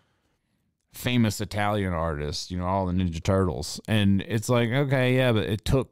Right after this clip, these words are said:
a lifetime and motherfuckers, like, broke their backs doing it. This Kiyosai just fucking, it's nuts. It just is, like, so humbling. Just, like, as an artist, you're just like, "I fucking suck."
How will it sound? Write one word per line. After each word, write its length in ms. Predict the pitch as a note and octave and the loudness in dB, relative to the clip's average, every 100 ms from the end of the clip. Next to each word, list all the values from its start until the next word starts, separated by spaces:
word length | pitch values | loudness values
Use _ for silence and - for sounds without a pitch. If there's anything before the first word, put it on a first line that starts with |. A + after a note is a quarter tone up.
| - | -12
a 100 | - | -8
lifetime 640 | G#2 G2 A2+ G2+ F2+ D2 C2+ | -2 0 0 -2 -4 -2 -4
and 100 | D#2 | -2
motherfuckers, 580 | G2 F#2+ F#2+ G2 F2 E2+ | 0 0 0 0 0 0
like, 180 | D#2+ E2 | -2 -4
broke 460 | F2 - F#2 F#2+ | -6 -2 -2 -2
their 120 | F#2 | -6
backs 400 | D#2+ D#2+ F2 - | -4 -2 -2 -6
doing 300 | - F#2 F2+ | -4 -2 -2
it. 100 | D2+ - - - - - | -4 -10 -16 -12 -12 -6
This 260 | C3+ D#3 - - | -2 -2 -4 -12
Kiyosai 720 | - F#3+ F#3 - A2+ G2 F2 E2+ _ _ _ _ _ _ _ _ _ _ _ _ | -4 0 0 0 2 4 2 -2 _ _ _ _ _ _ _ _ _ _ _ _
just 380 | - G#2+ F#2 - | -2 0 0 -2
fucking, 500 | A#2 G2 E2 D#2 - - | -2 0 0 0 -4 -4
it's 320 | F3 G#3+ - A1+ | -2 -2 -4 -4
nuts. 720 | D2+ E2+ F2+ - - - - - | 0 0 0 -4 -10 -10 -12 -4
It 200 | D#3+ E3+ | -2 0
just 260 | D#3+ - | -2 0
is, 160 | A#2 G#2 | -2 0
like, 160 | G#2 - | 0 0
so 480 | - A2+ B2 B2+ | -2 2 4 4
humbling. 640 | A2 G#2+ A2 D#2+ - B1 - - _ _ _ _ - | 4 4 4 2 -2 -10 -12 -18 _ _ _ _ -12
Just, 280 | B2+ A2+ B2+ | -8 -4 -2
like, 140 | A2 | 0
as 120 | G#2 | 0
an 80 | G2+ | 2
artist, 420 | G#2+ A2+ F2 - | 2 2 0 -6
you're 80 | F#2+ | -8
just 220 | F#2+ - | -8 -8
like, 260 | F#2 E2 F2 | -8 -8 -8
"I 360 | G#2+ G3+ C#3+ - | -8 -6 -8 -10
fucking 680 | - - G#2 - - D2 - | -16 -8 -6 -6 -8 -10 -10
suck." 760 | - - - G2+ E2+ - - | -8 -8 -4 -4 -4 -10 -14